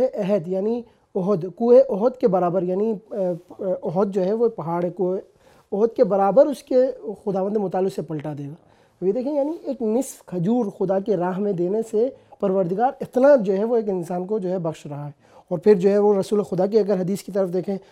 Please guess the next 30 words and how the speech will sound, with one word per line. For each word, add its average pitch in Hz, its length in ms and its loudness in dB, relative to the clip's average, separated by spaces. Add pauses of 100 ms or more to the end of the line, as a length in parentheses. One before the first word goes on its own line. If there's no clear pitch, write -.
(120)
تو 180 160 -4
رسول 190 200 -2
خدا 190 240 0
فرماتے 185 400 -2
ہیں، 214 80 -2
"من 190 180 -4 (100)
اعطى 208 360 -2 (180)
درہماً 214 360 0 (140)
فی 190 100 -6
سبیل 175 400 -4
اللہ 196 340 6 (800)
کتب 214 340 0
اللہ 254 340 4
لہ 220 400 0
سبعمائہ 220 1040 0
حسنہ"، 156 260 -10 (460)
کہ 214 80 -2
جو 196 260 0
شخص - 340 0 (840)
پروردگار 196 720 2
کے 220 220 4
راہ 190 180 2
میں، 175 220 -2 (140)
سبیل 185 380 -2
اللہ 208 240 2
یعنی 220 160 2 (260)
خدا 196 200 2
کی 202 200 2
راہ 226 320 2
میں 196 180 -2